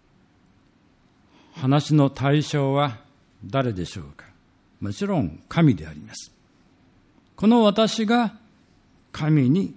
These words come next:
話すのである。だから、個人的なことであるので、一対一の関係でありますので、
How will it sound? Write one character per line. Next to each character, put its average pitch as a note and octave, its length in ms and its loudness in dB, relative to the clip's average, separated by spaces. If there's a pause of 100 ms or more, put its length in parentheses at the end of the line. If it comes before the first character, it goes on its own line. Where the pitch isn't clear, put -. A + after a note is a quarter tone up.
話 A#2+ 400 -6
す A#2+ 80 -6
の F2 120 -8
で D#2 220 -16
あ - 100 -18 (920)
る。 E3 80 -4
だ A3+ 140 2
か A3+ 100 4
ら、 D#3+ 300 2 (840)
個 D3 160 0
人 F#3+ 260 4
的 G3+ 200 2
な G3+ 140 4
こ F#3 100 -2
と G#3 140 0
で F3 120 2
あ E3+ 120 4
る D#3+ 80 2
の C#3+ 120 4
で、 G#2+ 220 -6 (1500)
一 C#3 280 -4
対 G#3 280 4
一 G3 220 0
の G3 160 4
関 D3+ 320 2
係 D#3+ 300 -2
で E3 140 0
あ D#3+ 60 0
り D#3+ 140 2
ま E3 140 -2
す D#3+ 120 -8
の F#3 140 -4
で、 G#2+ 240 -6